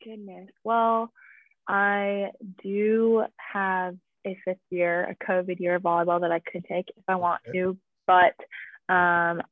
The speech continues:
Speaker 1: I just actually finished applying to nursing school.
Speaker 2: Nice.
Speaker 1: So they just started a, uh, Masters of Nursing program here at Louisville, and so I applied to that. Hopefully, hopefully I'll get in.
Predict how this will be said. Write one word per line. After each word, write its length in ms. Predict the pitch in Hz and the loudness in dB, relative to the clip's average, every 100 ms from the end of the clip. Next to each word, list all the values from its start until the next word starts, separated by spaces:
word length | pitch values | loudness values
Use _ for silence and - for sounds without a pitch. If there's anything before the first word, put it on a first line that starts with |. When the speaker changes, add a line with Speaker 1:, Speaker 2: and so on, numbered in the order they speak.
| - | -16
Speaker 1:
I 720 | - 170 165 170 170 170 170 - - - | -12 -6 -4 -2 -2 -2 -4 -6 -14 -8
just 200 | 175 175 - | -8 -8 -12
actually 400 | 180 180 - 185 - | -12 -12 -8 -10 -6
finished 380 | 180 180 185 - | -6 -4 -6 -6
applying 680 | - 175 - 175 175 170 175 - - | -6 -6 -4 -2 0 -2 -6 -10 -4
to 220 | 180 180 | -2 0
nursing 560 | 175 180 220 202 180 185 | 0 0 0 -2 -6 -8
school. 340 | - - - - _ _ _ _ _ _ | -2 2 2 0 _ _ _ _ _ _
Speaker 2:
Nice. 100 | - | 0
Speaker 1:
So 380 | 185 180 175 170 | 4 6 6 4
they 120 | 175 | 4
just 220 | 170 170 - | 2 0 -2
started 560 | 175 170 170 170 170 - - | -2 2 2 2 0 -2 -6
a, 540 | 180 175 175 175 175 - | 0 0 0 -2 -4 -6
uh, 200 | - 170 | -8 -10
Masters 440 | 170 170 180 185 | -8 -8 -8 -6
of 60 | 190 | -2
Nursing 380 | 175 170 - 190 | 0 0 0 -2
program 400 | 190 185 202 220 | 0 2 4 4
here 320 | 220 226 285 - - - - - | 4 2 0 -4 -20 -20 -18 -6
at 340 | 170 165 - | 0 0 2
Louisville, 520 | 180 180 220 254 254 - | 4 4 6 6 4 2
and 800 | - 185 185 180 180 180 180 185 _ | -4 -4 -6 -6 -4 -4 -6 -10 _
so 60 | - | 0
I 80 | 175 | 2
applied 320 | 175 185 196 | 2 0 2
to 60 | 208 | 4
that. 280 | 214 233 | 4 4
Hopefully, 640 | - 196 190 196 202 202 220 _ _ _ _ - | 2 -2 2 4 6 6 2 _ _ _ _ -10
hopefully 340 | 202 - 220 | -4 -2 2
I'll 120 | 214 208 | 4 4
get 140 | 214 | 4
in. 200 | 226 233 | 4 2